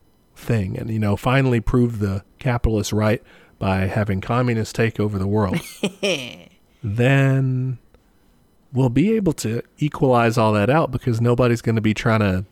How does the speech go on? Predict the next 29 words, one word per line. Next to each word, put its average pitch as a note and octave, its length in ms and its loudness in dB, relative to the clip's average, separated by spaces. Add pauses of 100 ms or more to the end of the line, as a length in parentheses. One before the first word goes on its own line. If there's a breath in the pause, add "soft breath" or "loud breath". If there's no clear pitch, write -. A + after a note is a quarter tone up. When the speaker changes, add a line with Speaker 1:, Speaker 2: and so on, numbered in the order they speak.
(160)
Speaker 2:
Fuck F#3 320 -4
someone D3+ 320 -6
over. D3+ 420 -4 (280)
Speaker 1:
pillage C#3 460 4
and A#2 160 2
plunder D3 440 2
someplace. - 680 -8
Yeah. E3+ 320 -4 (280)
Speaker 2:
Yeah, E3+ 580 0
yeah. C#3+ 320 -4
So - 200 -2
there's C4 140 -4
probably C4 280 0
very, G3+ 240 0
like, F3+ 200 -2 (380 loud breath)
you F3+ 100 -4
know, C3+ 220 -6 (260)
maybe D#3+ 360 0
a D3 200 -2
desert D3 560 -2
or D#3 100 0
something. C#3 680 -2
And B3 160 0
even G3 240 2
then, D#3 200 0
like, B2+ 220 -4
deserts C3+ 420 -4
have B2+ 220 -4
resources - 840 -4